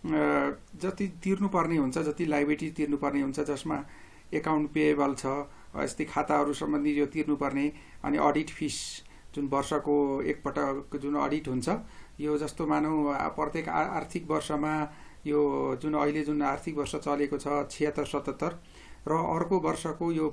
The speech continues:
पुस मसान्तसम्म यो कम्पनीले अडिट गराउनै पर्ने हुन्छ। र जुन फिस त यो सालको त यो, यो अडिट नहुँदै दिने कुरो भएन,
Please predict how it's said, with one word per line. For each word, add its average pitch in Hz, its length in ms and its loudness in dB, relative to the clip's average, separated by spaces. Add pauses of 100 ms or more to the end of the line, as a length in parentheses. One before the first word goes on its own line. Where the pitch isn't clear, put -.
पुस 180 240 -4
मसान्तसम्म 151 800 0
यो 147 320 2
कम्पनीले 143 480 0
अडिट 147 320 0
गराउनै 143 360 4
पर्ने 135 280 0
हुन्छ। 120 220 -2 (840)
र 175 100 2 (100)
जुन 190 340 2 (280)
फिस - 280 -2
त - 40 0 (420)
यो 180 160 2
सालको 170 320 2
त 170 80 -4
यो, 156 520 2 (220)
यो 156 420 0
अडिट 165 240 2
नहुँदै 156 320 2
दिने 147 220 4
कुरो 147 180 0
भएन, 147 340 4